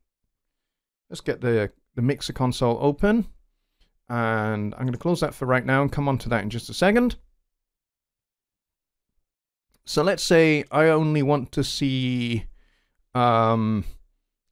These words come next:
let's see the Rhodes. So we go R H O D E S, and there it is. The Rhodes channel is the only one that is now in view. So I can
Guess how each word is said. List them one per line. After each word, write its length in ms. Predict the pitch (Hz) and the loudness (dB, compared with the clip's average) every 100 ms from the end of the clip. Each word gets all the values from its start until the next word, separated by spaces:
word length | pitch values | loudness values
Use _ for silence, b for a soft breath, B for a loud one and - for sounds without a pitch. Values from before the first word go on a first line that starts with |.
| - | -4
let's 160 | 131 | -4
see 100 | - | -2
the 140 | 120 113 | -2 -2
Rhodes. 520 | 113 98 92 92 - | -2 -2 -6 -12 -14
So 240 | - - 120 | -12 -8 -6
we 80 | 120 | -4
go 280 | 113 110 - | -4 -6 -4
R 200 | 156 143 | -2 0
H 360 | 123 113 - - | -2 -4 -8 -4
O 360 | 120 117 117 | 0 2 0
D 340 | 113 107 104 - | -4 -10 -12 -10
E 240 | 120 113 - | -8 -8 -6
S, 520 | 175 175 175 - - - _ _ _ _ _ _ _ _ - | -2 0 0 -6 -12 -18 _ _ _ _ _ _ _ _ -2
and 140 | 135 | 2
there 140 | 131 | 2
it 80 | 113 | 2
is. 180 | 90 - | -6 -8
The 140 | - | -2
Rhodes 260 | 139 190 - | 2 2 0
channel 480 | - 147 139 131 123 | -2 0 2 0 0
is 200 | 131 117 | -4 -2
the 120 | 139 | 0
only 140 | 143 135 | 0 2
one 220 | 131 127 | 0 -2
that 100 | 123 | -2
is 140 | 110 | 0
now 180 | 135 127 | 0 2
in 140 | 113 | 0
view. 260 | 107 131 104 - _ _ _ _ _ _ | -2 -2 -2 -8 _ _ _ _ _ _
So 480 | - 127 120 120 123 | 0 4 4 4 2
I 160 | 147 151 | 2 0
can 420 | - 135 127 117 | 0 0 0 -2